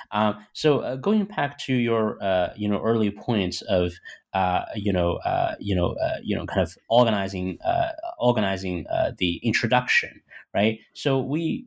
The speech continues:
we, uh, write the introduction usually in the very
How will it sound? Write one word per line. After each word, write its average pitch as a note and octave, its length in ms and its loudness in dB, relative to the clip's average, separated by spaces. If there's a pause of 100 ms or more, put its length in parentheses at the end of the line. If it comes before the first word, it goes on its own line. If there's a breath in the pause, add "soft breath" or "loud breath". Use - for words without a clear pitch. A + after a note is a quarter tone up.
we, D3+ 580 -2
uh, D2 280 -8
write D#3+ 300 2
the G#3+ 60 -6
introduction B2 840 0
usually B2 880 2
in C3+ 200 0
the A#2+ 160 0
very A2 480 0